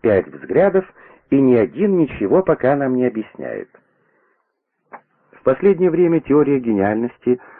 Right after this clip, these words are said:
заинтересовала ученых, помимо всего прочего,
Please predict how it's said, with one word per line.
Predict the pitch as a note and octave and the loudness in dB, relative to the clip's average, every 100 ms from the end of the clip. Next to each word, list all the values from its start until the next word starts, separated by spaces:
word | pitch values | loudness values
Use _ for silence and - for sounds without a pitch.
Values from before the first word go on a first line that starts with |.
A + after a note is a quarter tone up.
| - _ | -20 _
заинтересовала | D#2+ A#2+ B2+ C#3 - G#2+ G2 F2+ | -2 0 0 -2 -2 -2 0 0
ученых, | F#2 - C3 C3+ C#3 - - _ - | -4 -2 -2 -2 -6 -18 -20 _ -2
помимо | A2 A2+ G#2 F2 | 0 2 0 -4
всего | - C#2 C2 | -8 -12 -6
прочего, | - D#3 - C#3+ D3+ | -2 -2 -2 -2 -2